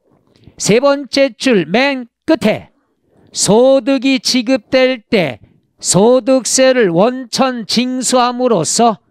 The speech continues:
원천 징수의 뜻이 뭡니까? 돈 줄 때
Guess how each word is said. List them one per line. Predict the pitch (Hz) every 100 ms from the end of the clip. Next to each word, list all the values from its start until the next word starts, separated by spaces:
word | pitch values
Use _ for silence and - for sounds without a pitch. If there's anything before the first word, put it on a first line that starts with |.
| _ _ -
원천 | 208 247 254 262
징수의 | 233 254 254 269 262 -
뜻이 | 269 247 254
뭡니까? | 247 247 254 254 269 254 262 - _ _ _ _ _ _ _ _ _ _
돈 | 160 220 262 262
줄 | 262 254
때 | - 254